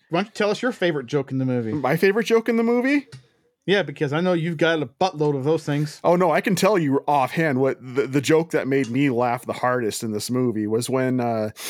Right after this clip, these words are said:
Speaker 2: the right-wing, uh, woman teacher was in the beginning of the movie talking about science and saying, you know, I can't tell you whether or not we were made by an all-loving God
Speaker 1: Oh
Speaker 2: who
Speaker 1: my
Speaker 2: has compassion
Speaker 1: God.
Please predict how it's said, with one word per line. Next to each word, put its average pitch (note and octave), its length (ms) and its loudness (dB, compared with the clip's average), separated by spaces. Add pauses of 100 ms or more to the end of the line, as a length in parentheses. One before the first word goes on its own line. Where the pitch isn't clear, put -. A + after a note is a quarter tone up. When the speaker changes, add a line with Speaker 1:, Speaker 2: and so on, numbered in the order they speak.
(560)
Speaker 2:
the B2 640 2
right-wing, C3+ 840 0 (120)
uh, G#2 540 -2
woman C3 420 0
teacher A#2 560 -4
was A2+ 300 -2
in C3 160 0
the A#2+ 80 0
beginning B2 360 -2
of A2 120 -2
the A2+ 60 -2
movie A#2 280 0
talking A#2 460 -4
about A2 420 -4
science A#2+ 560 -4
and A#2+ 100 -6
saying, B2+ 340 -2 (340)
you C3+ 80 0
know, C3 380 0 (260)
I A3 160 2
can't B3 340 -2
tell A3+ 340 0
you B2 460 -2 (540)
whether D3 520 2
or C#3 80 0
not C#3 260 -2
we C#3 120 0
were C3+ 80 2
made C#3 360 0
by C3+ 180 0
an B2 120 -2
all-loving C#3 720 0
God D#3+ 380 2
Speaker 1:
Oh E3+ 80 2
Speaker 2:
who D#3 80 4
Speaker 1:
my C3+ 100 4
Speaker 2:
has D3+ 240 2
compassion C#3+ 720 2
Speaker 1:
God. B2 60 0